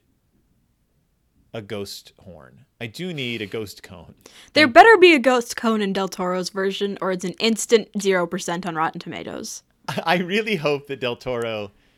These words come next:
Speaker 1: doesn't follow the path of the book and does his own, like, mix 'em up
Speaker 2: Mm-hmm.
Speaker 1: with it. I hope he, I hope he takes the book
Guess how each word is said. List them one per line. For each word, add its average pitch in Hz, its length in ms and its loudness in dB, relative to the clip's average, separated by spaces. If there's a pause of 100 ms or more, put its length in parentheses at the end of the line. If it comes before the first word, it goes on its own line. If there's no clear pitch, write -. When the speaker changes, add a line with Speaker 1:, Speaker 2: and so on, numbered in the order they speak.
(420)
Speaker 1:
doesn't 143 420 -6
follow 113 520 -6
the 104 100 -14
path 104 380 -12
of 95 160 -14
the 95 80 -14
book 90 540 -16
and 113 200 -12
does 113 200 -8
his 107 180 -12
own, 101 280 -12
like, 92 340 -16
mix 98 300 -16
'em 98 120 -16
up 101 60 -10
Speaker 2:
Mm-hmm. 95 120 -10
Speaker 1:
with 87 140 -18
it. - 100 -20
I 101 60 -12
hope 156 200 -8
he, 185 220 -6
I 147 100 -2
hope 175 160 -4
he 190 120 -6
takes 160 300 -8
the 175 100 -8
book 107 400 -8